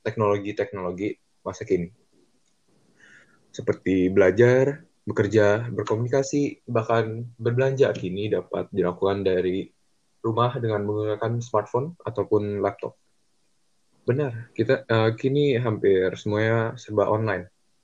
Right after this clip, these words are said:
Dan, eh, tentunya hampir semua gaya hidup masyarakat menjadi berubah semenjak virus ini timbul. Jika dikaitkan dengan ekonomi,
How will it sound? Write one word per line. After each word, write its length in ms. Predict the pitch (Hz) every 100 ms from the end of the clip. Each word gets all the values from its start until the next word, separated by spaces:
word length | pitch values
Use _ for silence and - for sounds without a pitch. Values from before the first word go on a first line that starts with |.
| _
Dan, 240 | 98 95 -
eh, 300 | - 92 92 -
tentunya 320 | 98 101 107
hampir 240 | 107 104
semua 320 | 101 113 113 104
gaya 240 | 95 92
hidup 240 | 101 95
masyarakat 480 | 95 92 90 90 98
menjadi 480 | 98 95 92 92 87 - _ _
berubah 400 | - 123 127 120 117
semenjak 440 | 104 98 98 95 - _
virus 320 | 107 104 104
ini 160 | 101
timbul. 320 | 101 95 87 - - _ _ _ - _ _ _
Jika 320 | - 104 104 98
dikaitkan 560 | - 107 104 101 104
dengan 160 | 101 101
ekonomi, 480 | 104 101 104 139